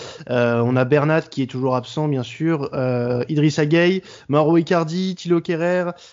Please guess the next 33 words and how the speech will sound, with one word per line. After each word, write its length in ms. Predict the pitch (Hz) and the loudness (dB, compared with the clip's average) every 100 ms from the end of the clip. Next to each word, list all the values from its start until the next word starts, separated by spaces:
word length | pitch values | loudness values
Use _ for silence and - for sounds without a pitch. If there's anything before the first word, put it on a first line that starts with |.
| - | -6
Letellier 460 | 135 151 175 170 | -2 0 0 0
sera 260 | 170 165 143 | 0 2 2
aussi 220 | 143 147 | 2 0
absent, 260 | 143 - 147 | -4 -2 -4
mais 120 | 127 | -2
bon, 100 | 131 | -2
ça, 220 | 123 131 | -4 -6
c'est 260 | 120 123 113 | -4 -6 -6
pas 260 | 123 123 120 | -2 -2 -2
non 120 | 117 | -4
plus 380 | 117 - 131 117 | -8 -8 -6 -4
la, 120 | 110 | -6
la 140 | 110 | -2
grosse 300 | 110 160 170 | 2 4 4
absence 300 | 143 - 151 | 0 0 -2
côté 220 | 143 131 | -2 -2
P-, 280 | 131 113 135 123 | -2 0 0 4
P 140 | 123 | 2
S 80 | 123 | 4
G. 200 | 160 190 - - - | 2 2 -2 -18 -8
Euh, 360 | 127 120 110 107 | -4 -2 -2 0
Leandro 320 | 131 151 156 | 2 4 2
Paredes 280 | 160 151 156 | 2 2 2
est 300 | 156 135 135 | -2 -6 -6
aussi 180 | 120 131 | -4 -4
absent, 240 | 127 165 | -2 0
Marco 320 | 156 151 202 | 0 2 0
Verratti, 540 | 180 160 156 - 196 175 | 2 0 -2 -6 -8 -4
lui 140 | 156 | -2
aussi, 280 | 151 - 180 | -2 -4 -6
est 60 | 156 | -4
toujours 240 | 143 131 | -2 0
absent, 320 | 123 - 185 | 0 -2 -6